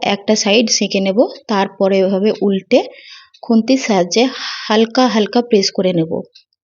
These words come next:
তাহলেই কিন্তু চালের আটার রুটিগুলো খুব সুন্দরভাবে ফুলে যাবে। দেখুন,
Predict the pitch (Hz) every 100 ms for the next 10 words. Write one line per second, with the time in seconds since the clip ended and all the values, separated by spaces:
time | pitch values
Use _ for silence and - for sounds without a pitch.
0 | _ _ _ _ _ - 202 214 240 262
1 | 262 240 302 269 233 220 220 233 240 220
2 | 202 226 381 - 269 - 214 208 240 220
3 | 202 302 - 214 175 165 165 180 180 190
4 | 262